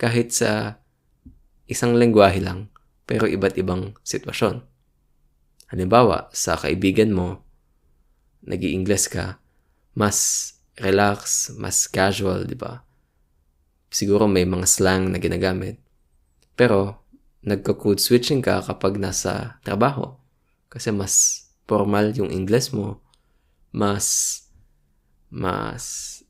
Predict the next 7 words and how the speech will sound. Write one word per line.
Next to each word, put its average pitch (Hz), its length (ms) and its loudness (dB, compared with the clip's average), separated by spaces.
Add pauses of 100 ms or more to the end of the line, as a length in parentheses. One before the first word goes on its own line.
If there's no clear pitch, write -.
maganda 107 580 4
siguro, 110 640 -6 (840)
mas - 340 -4
tama 95 480 0
yung 90 240 -6
grammar. 95 560 0 (680)
Yun. 90 340 -6